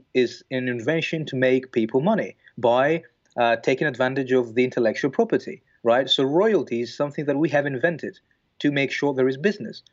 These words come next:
But I'm pretty sure that having blockchain and having all this digital technology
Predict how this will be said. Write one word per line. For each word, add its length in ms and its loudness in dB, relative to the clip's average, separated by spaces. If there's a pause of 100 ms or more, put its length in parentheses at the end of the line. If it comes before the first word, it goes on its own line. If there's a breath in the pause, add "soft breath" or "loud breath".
(240 soft breath)
But 160 4
I'm 140 0
pretty 260 0
sure 360 2
that 160 0 (380 loud breath)
having 440 0
blockchain 600 0
and 80 -4
having 300 0
all 160 2
this 160 -2
digital 300 0
technology 680 0